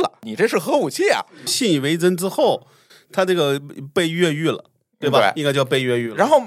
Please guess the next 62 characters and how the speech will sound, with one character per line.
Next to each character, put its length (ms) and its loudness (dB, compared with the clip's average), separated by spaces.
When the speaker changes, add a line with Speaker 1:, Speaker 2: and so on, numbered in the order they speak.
Speaker 1:
美 120 2
国 140 2
政 160 -2
府 160 -6
就 140 4
开 240 0
始 320 -4
紧 160 -2
张 160 0
了。 200 -2
Speaker 2:
嗯。 260 -20
Speaker 1:
这 140 0
不 80 0
就 120 0
相 200 2
当 160 2
于 120 -2
把 240 2
核 220 0
武 140 0
器 200 -8
的 260 2
钥 200 4
匙 140 -10
交 200 2
到 140 0
了 80 2
外 180 2
国 80 -4
人 120 -2
手 140 0
里 80 -2
了 120 -4
吗？ 100 -4
他 100 -2
是 120 2
类 180 2
比 200 -8
这 160 4
件 200 0
事 160 -6
情。 80 0
Speaker 2:
我 120 4
如 280 -4
果 180 4
假 260 -2
设 140 2
我 220 -2
作 200 0
为 120 2
美 160 -6
国 100 0
政 180 -4
府 80 -10
的 60 -8
人， 160 -6
我 80 0
也 80 0
会 100 -6
这 120 -10
么 100 -16
想。 180 -20